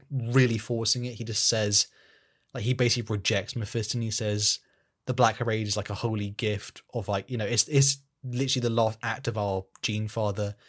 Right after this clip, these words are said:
I wouldn't want to ever become like you," which obviously is, like, quite sad for what would have, would have been Calistaris, but Mephiston kind of just takes it on the chin 'cause he's like, that, he's like, "That would have been sad for Calistaris, but I'm not him." And eventually,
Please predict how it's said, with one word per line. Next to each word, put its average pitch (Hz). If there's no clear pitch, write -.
I 120
wouldn't 113
want 110
to 104
ever 107
become 101
like 95
you," 95
which 135
obviously 139
is, 110
like, 104
quite 113
sad 104
for 98
what 120
would 107
have, -
would 127
have 113
been 101
Calistaris, 98
but 101
Mephiston 104
kind 98
of 95
just 92
takes -
it 104
on 98
the 95
chin 101
'cause -
he's 98
like, 92
that, 107
he's 104
like, 110
"That 117
would 117
have 104
been 95
sad 92
for -
Calistaris, 95
but -
I'm 92
not 90
him." 95
And 120
eventually, 104